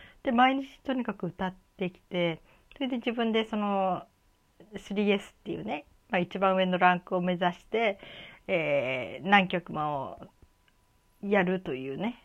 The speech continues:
それを一応ゲーム的にやってきたので、とにかく、どんな歌でもとにかく歌ってみようという感じ。あの、曲数を増やしたいのでね。でね、いろいろやってきたので、まあ、新しい歌にはいつも出会っ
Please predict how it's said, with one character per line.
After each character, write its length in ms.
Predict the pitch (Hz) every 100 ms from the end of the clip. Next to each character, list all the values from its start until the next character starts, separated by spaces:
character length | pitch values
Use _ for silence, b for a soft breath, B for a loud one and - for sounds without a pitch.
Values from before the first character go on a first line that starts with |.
| -
そ 60 | 240
れ 80 |
を 40 | 208
一 220 | 196 175
応 20 |
ゲ 200 | 175 196
ー 40 | 190
ム 80 |
的 240 | 185 190 180
に 80 | 180
や 80 |
っ 80 | 175
て 100 | -
き 100 | 180
た 120 | 180
の 120 | 156 180
で、 320 | 180 160 185 _ _ _ _ _ - - _ -
と 120 | - 208
に 100 | 208
か 100 | 185
く、 200 | 156 143 B B - -
ど 100 | 240
ん 80 |
な 80 | 277
歌 220 | 269 277
で 60 | 254
も 100 | 208
と 120 | 196
に 80 | 190
か 140 | 180
く 120 | 175 -
歌 260 | 185 208
っ 80 | 196 _ _ _ _ _ _ _ _ _ _ _ _ -
て 120 | 196
み 140 | 180
よ 140 | 180 147
う 60 | - -
と 100 | 165
い 120 | 147
う 60 |
感 200 | 143 147
じ。 220 | 170 285 -
あ 80 | 226
の、 100 | 170 B B B B B B _ -
曲 220 | 233 -
数 200 | - 240
を 40 | 151
増 180 | -
や 80 | 165
し 100 | -
た 100 | 180
い 80 | 165
の 120 | 151
で 80 | 151
ね。 240 | 165 202 _ -
で 120 | 302
ね、 160 | 202
い 40 | 175
ろ 140 | 170
い 40 | 170
ろ 60 |
や 100 | 170
っ 60 | 170
て 160 | -
き 80 | -
た 140 | - 139
の 140 | 139
で、 260 | 165 143 - B B B B
ま 280 | - 196 175
あ、 60 | 160
新 180 | 214 214
し 100 | -
い 60 | 226
歌 160 | 180
に 120 | 156 151
は 40 |
い 80 | 170
つ 140 | -
も 80 | 190
出 180 | 147
会 60 |
っ 40 | 151